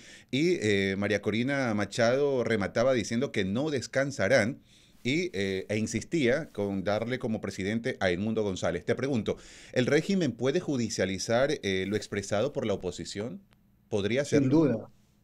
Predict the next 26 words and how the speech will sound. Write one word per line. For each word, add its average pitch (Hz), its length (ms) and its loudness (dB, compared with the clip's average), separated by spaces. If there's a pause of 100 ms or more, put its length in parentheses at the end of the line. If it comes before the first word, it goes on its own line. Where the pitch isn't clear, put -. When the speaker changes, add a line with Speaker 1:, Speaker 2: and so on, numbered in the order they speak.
(140)
Speaker 2:
Yo, 151 320 4
yo 175 460 8
estoy 170 460 4
a 196 80 6
la 156 80 2
espera 175 400 2
de 151 160 0
que 135 80 -6
en 123 100 -4
las 117 100 -8
próximas 147 600 -2
horas 170 640 2
hayan, 147 500 2
bueno, 165 240 6
ya 147 160 6
empezaron 185 500 2
algunos 147 400 0
arrestos. - 640 -6 (440)
Han 135 200 2
arrestado 156 800 4
a 131 240 2
periodistas 127 560 -4
españoles 147 580 0
en 135 120 0
la 123 60 -6
madrugada, 120 720 0